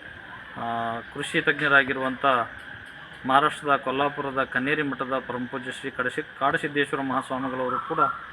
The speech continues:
ಆ ಕಾರ್ಯಕ್ರಮದಲ್ಲಿ ರೈತರಿಗೆ ವಿಶೇಷವಾದ ಮಾರ್ಗದರ್ಶನವನ್ನ ಮಾಡ್ಲಿಕ್ಕಿದ್ದಾರೆ.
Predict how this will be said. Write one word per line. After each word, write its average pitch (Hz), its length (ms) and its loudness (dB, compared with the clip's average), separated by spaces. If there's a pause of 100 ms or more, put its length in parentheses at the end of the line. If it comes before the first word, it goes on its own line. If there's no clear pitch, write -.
ಆ 127 80 0
ಕಾರ್ಯಕ್ರಮದಲ್ಲಿ 131 800 0
ರೈತರಿಗೆ 123 500 -2 (380)
ವಿಶೇಷವಾದ 160 600 4
ಮಾರ್ಗದರ್ಶನವನ್ನ 127 920 0 (600)
ಮಾಡ್ಲಿಕ್ಕಿದ್ದಾರೆ. 127 640 4